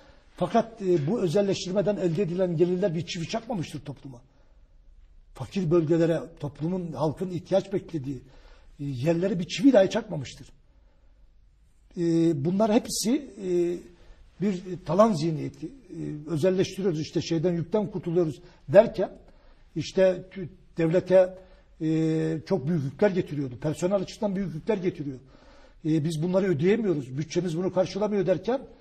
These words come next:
bir noktada personeli tasfiye ederken yeni yeni personeller alınıyor. Yeni yeni insanlar şeye alınıyor. E, ihtiyaçlarımız var diye alınıyor.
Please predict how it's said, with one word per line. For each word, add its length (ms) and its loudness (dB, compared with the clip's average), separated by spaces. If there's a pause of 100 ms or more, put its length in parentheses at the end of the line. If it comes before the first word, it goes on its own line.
(480)
bir 120 0
noktada 380 4
personeli 520 2
tasfiye 360 4
ederken 460 2 (400)
yeni 260 8
yeni 180 10
personeller 560 4
alınıyor. 520 0 (480)
Yeni 220 4
yeni 220 2
insanlar 720 2
şeye 200 2
alınıyor. 400 0 (680)
E, 640 2 (540)
ihtiyaçlarımız 640 2
var 180 4
diye 100 2
alınıyor. 380 -2